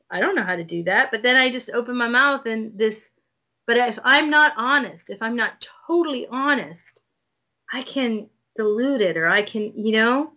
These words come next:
I think I just have to make it, I do, I make it a very conscious practice to be as honest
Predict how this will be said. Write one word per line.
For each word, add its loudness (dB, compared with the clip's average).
I 4
think 2
I 6
just -2
have 2
to -8
make 0
it, 0
I 4
do, 0
I 2
make -2
it 0
a 2
very 4
conscious -4
practice -2
to -8
be 2
as 2
honest -2